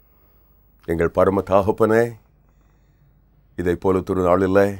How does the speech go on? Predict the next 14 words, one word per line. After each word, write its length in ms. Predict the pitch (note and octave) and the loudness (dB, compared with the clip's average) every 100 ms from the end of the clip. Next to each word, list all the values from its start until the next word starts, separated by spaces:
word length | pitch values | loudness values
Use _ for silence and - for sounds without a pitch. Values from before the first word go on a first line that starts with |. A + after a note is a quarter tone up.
| - _ _ _ _ _ - | -16 _ _ _ _ _ -2
ஆபிரகாமுக்கு 840 | F#2 A2+ C3 A2+ B2 B2 B2+ B2+ G#2 E2 - | 6 6 6 4 6 4 2 0 -2 -4 -6
தந்த 300 | G#2+ A#2+ C3+ B2+ - | -2 0 4 4 2
அந்த 260 | - A2+ C3+ | 0 0 2
வாக்கு 400 | B2+ C3 D3+ - C#3+ | 6 8 6 2 -6
கொண்டு 340 | - F2 E2 D#2+ - _ _ _ _ _ _ _ _ _ _ _ _ _ _ _ | -4 -6 -6 -12 -16 _ _ _ _ _ _ _ _ _ _ _ _ _ _ _
இஸ்ரவேல் 480 | G#2 - G2 G2+ G#2 | -10 -4 2 4 4
இந்த 140 | G2 F#2 | 2 -2
சந்ததியை 520 | - F#2+ F#2+ G2 F#2+ | -4 -2 0 0 0
சந்தித்த 360 | - E2 E2 D2 | -2 -8 -6 -8
ஆண்டவர், 420 | D2 D2 - - _ _ _ _ _ _ _ _ _ _ _ _ _ _ | -10 -10 -14 -14 _ _ _ _ _ _ _ _ _ _ _ _ _ _
பழைய 280 | G#2+ B2+ C3+ | 6 8 10
ஏற்பாட்டின் 520 | B2+ A#2+ A#2+ A#2 A2+ | 8 6 4 6 -2
கடவுளாய் 600 | A2 A2 B2 B2+ C3+ C3 A2+ | 2 4 4 6 8 8 6
நின்று 400 | A#2 C#3+ C#3+ | 2 2 0